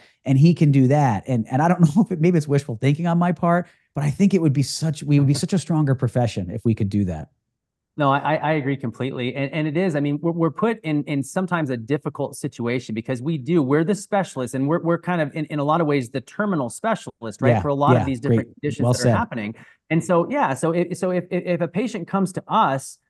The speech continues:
Speaker 2: and we don't feel like we're best suited to treat them, that puts us in a very, very difficult situation.
Speaker 1: Right.
Speaker 2: And, and to be honest with you, a lot of the education that I have sought out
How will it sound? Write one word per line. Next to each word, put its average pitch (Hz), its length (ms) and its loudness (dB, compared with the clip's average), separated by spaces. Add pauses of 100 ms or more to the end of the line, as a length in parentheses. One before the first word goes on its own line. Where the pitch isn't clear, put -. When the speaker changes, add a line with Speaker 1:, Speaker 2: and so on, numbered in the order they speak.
(180)
Speaker 2:
and 151 180 0
we 196 100 2
don't 180 240 2
feel 180 120 4
like 151 280 0
we're 147 460 -2
best 151 380 -2
suited 143 260 -4
to 120 60 -6
treat 226 260 -4
them, 131 160 0
that 196 220 2
puts 180 180 -2
us 147 140 -6
in 143 80 0
a 131 40 -2
very, 127 300 -2
very 127 320 -2
difficult 127 480 -6
situation. 139 720 0
Speaker 1:
Right. 135 400 4
Speaker 2:
And, 170 100 0
and 196 160 2
to 202 60 0
be 185 140 2
honest 269 340 -2
with - 100 -12
you, 160 180 4
a 160 60 0
lot 170 300 2
of 214 100 0
the 165 160 -2
education 170 760 -2
that 139 140 0
I 156 180 0
have 139 220 -2
sought 156 300 -2
out 143 380 0